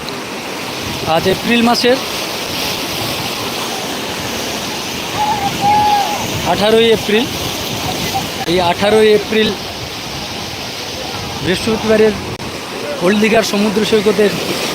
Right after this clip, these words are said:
পর্যটকের যে ভরপুর আনন্দর সাথে ভিড়, এটা সরাসরি লক্ষ্য করতে পারছেন প্রত্যেকেই। তাই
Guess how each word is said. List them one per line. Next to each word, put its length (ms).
পর্যটকের 580
যে 280
ভরপুর 400
আনন্দর 460
সাথে 400
ভিড়, 180
এটা 160
সরাসরি 460
লক্ষ্য 300
করতে 300
পারছেন 440
প্রত্যেকেই। 500
তাই 300